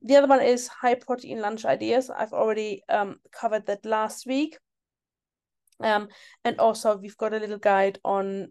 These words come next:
um, where there are high protein lunches. So I'm gonna point you in the direction as well. But in general, um,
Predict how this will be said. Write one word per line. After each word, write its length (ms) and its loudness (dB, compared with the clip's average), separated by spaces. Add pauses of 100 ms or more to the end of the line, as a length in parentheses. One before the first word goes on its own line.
(120)
um, 420 -4
where 240 2
there 320 2
are 180 0
high 320 -2
protein 400 -12
lunches. 380 -8
So 100 -6
I'm 100 -6
gonna 280 -2 (340)
point 320 2
you 60 0
in 100 -2
the 100 0
direction 680 0 (320)
as 240 -6
well. 240 6
But 160 2
in 160 -6
general, 600 0 (400)
um, 440 0